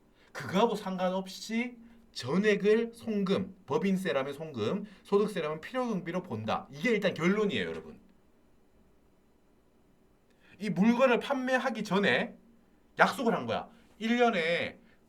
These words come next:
혹시 일 년 누적적으로 나한테서 사간 금액이 얼마 이상이면 내가 거기에 몇 퍼센트를 인센티브로, 판매 장려금으로서 지급하겠습니다라는 사전에 약속이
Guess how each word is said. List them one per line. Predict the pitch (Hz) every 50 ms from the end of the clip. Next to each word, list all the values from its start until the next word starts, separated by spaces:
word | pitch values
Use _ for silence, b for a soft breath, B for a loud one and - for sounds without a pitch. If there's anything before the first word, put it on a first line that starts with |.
| _
혹시 | - 233 226 - - 240
일 | 220 - - 240 254 254
년 | 247 247 247 233 226 - -
누적적으로 | 147 180 214 233 262 262 262 - 226 202 175 175 165 160 147 120 - - - _ _ _ _ _ _ _ _ _ _ _ _ _ _ _ _
나한테서 | - 117 120 147 180 220 226 208 202 190 175
사간 | - - - 196 196 202 196
금액이 | 190 208 202 202 185 - 202 196 - - B B B B
얼마 | - - 240 254 247 247 240
이상이면 | 185 240 254 233 247 226 208 196 196 196 175
내가 | 131 131 156 151 139 135
거기에 | - - 160 185 175 175 165
몇 | 135 - 185 185
퍼센트를 | - 233 226 226 208 196 190 185 196 196 233 254 269 262 - - - - _ _
인센티브로, | - 196 202 196 233 220 208 - 262 254 202 - 196 - - - - b b b b
판매 | - - 247 247 247 247
장려금으로서 | 233 202 180 175 185 190 185 170 175 170 165 160 - - -
지급하겠습니다라는 | - - 208 196 233 208 214 202 202 196 202 196 202 208 214 214 247 220 - 120 120 - - - - B B B B B
사전에 | - - - - - - 294 254 214 165
약속이 | 123 117 - - - - 202 196 190 185 208 190 104 - B